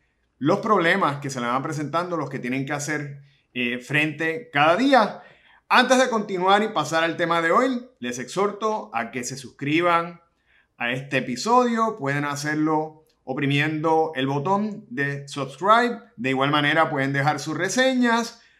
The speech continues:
para ayudarnos en el crecimiento que esta plataforma, gracias a ustedes, ¿verdad? Y a los compañeros que trabajamos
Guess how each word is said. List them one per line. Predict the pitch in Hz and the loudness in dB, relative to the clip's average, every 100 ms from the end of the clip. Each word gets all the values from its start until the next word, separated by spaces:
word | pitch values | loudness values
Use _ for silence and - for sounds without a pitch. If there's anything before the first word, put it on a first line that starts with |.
| _ | _
para | - - 208 | 2 6 6
ayudarnos | 190 156 165 214 208 208 208 - - | 6 4 6 4 4 0 0 -6 -10
en | 117 | -6
el | 143 | -4
crecimiento | 139 208 220 185 185 190 185 165 165 - - | -2 -2 -2 -2 -2 -2 -2 -2 -4 -12 -6
que | 123 | -4
esta | 135 139 147 | -2 -2 -2
plataforma, | 151 143 139 160 160 | -2 -6 -6 -6 -4
gracias | 147 127 123 143 139 139 - _ _ _ | -4 -4 -4 -4 -4 -6 -12 _ _ _
a | 120 | -8
ustedes, | 123 - 156 165 165 165 139 120 | -6 -2 0 0 0 -4 -8 -8
¿verdad? | 117 131 160 165 139 - | -4 2 2 2 -2 -8
Y | 120 123 | -4 0
a | 123 | 0
los | 120 | -2
compañeros | 123 113 120 120 143 | -6 -8 -6 -4 -4
que | 143 | -6
trabajamos | 131 131 139 202 196 190 190 | -4 -2 0 0 0 -2 -4